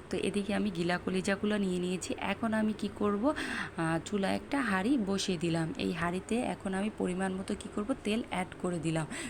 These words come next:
চুলার আঁচটা কিন্তু আমি মিডিয়াম আঁচে রেখে আমি কিন্তু এখন তেলটা দিয়ে দিয়েছি। তেলটাকে আমি গরম করে নিয়েছি। গরম করে নেওয়ার পর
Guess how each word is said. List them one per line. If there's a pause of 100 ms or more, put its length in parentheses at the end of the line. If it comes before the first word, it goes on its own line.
চুলার
আঁচটা
কিন্তু
আমি (280)
মিডিয়াম
আঁচে
রেখে (360)
আমি
কিন্তু (160)
এখন (260)
তেলটা
দিয়ে
দিয়েছি।
তেলটাকে
আমি
গরম
করে
নিয়েছি। (380)
গরম
করে
নেওয়ার
পর